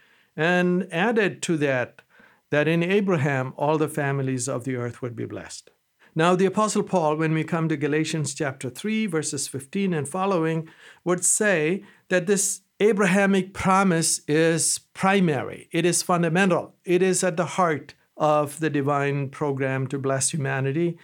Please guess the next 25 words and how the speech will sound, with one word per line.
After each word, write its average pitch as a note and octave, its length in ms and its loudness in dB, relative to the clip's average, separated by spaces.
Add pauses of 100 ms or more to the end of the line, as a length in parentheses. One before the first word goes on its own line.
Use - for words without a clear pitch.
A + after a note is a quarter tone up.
(220)
and C#3+ 160 0
to C3+ 80 0
bring C3 240 -2
us B2 120 -2
salvation. A#2 600 -6 (640)
The D#3 100 2
law G3+ 480 4 (180)
is D#3+ 180 0
something F#3+ 420 2
that D3+ 220 0
was D#3+ 320 0
added E3 400 2
on D#3 400 2
later. D3 500 -2 (880)
It E3+ 180 2
does E3+ 240 2
not G3 300 4 (160)
edit. F3 460 2 (180)
It D#3 120 2
does D3 180 -2
not E3+ 220 2
amend. D#3+ 600 2
It D3 160 -2
does D3+ 240 -2
not D#3+ 420 0